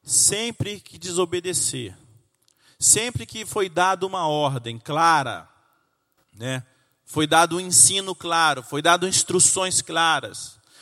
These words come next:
foi dado exemplo, e o filho desobedecer, ele tem que ser disciplinado. Fizeram uma pergunta aqui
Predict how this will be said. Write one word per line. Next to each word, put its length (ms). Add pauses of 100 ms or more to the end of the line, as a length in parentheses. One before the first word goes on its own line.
(120)
foi 220
dado 260
exemplo, 640 (180)
e 140
o 80
filho 340
desobedecer, 920 (380)
ele 220
tem 240
que 80
ser 240
disciplinado. 840 (1040)
Fizeram 340
uma 60
pergunta 580
aqui 460